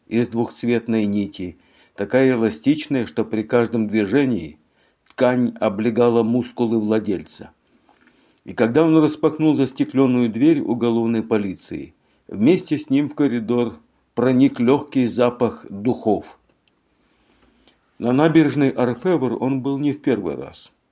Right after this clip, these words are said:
С видом завсегдатая посматривал налево и направо, не выпуская изо рта сигарету с золотым ободком.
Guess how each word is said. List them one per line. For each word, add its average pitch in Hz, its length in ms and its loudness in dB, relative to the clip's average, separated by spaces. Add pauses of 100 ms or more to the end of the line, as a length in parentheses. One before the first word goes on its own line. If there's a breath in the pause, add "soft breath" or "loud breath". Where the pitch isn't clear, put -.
(380)
С - 140 -20
видом 156 420 2
завсегдатая 123 1000 0 (380)
посматривал 123 760 0
налево 117 480 0
и 107 40 0
направо, 131 600 0 (420 soft breath)
не 110 140 0
выпуская 131 640 0
изо 123 320 -2
рта 120 240 -2
сигарету 120 680 -2
с 101 60 -8
золотым 113 500 -2
ободком. 101 600 -4